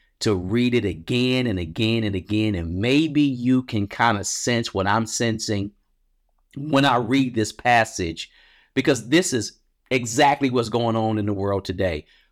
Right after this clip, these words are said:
When we look at people in the world that we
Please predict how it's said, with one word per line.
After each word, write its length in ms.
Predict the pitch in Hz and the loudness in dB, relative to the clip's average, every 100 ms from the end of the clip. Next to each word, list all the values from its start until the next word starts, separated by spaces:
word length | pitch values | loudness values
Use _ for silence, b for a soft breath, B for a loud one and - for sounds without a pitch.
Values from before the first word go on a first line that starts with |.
| _ | _
When 420 | 101 127 180 202 | -2 2 2 2
we 220 | 165 147 | 0 0
look 580 | 107 107 110 139 151 - 117 | 0 -4 0 2 2 0 0
at 240 | 110 - | 0 -4
people 600 | - 139 131 - 117 - | -4 -2 0 0 0 0
in 180 | 107 107 | 0 0
the 100 | 104 | 0
world 640 | 95 92 101 101 95 95 - | -2 0 0 2 0 0 0
that 220 | 95 76 | -2 -2
we 220 | 90 | -4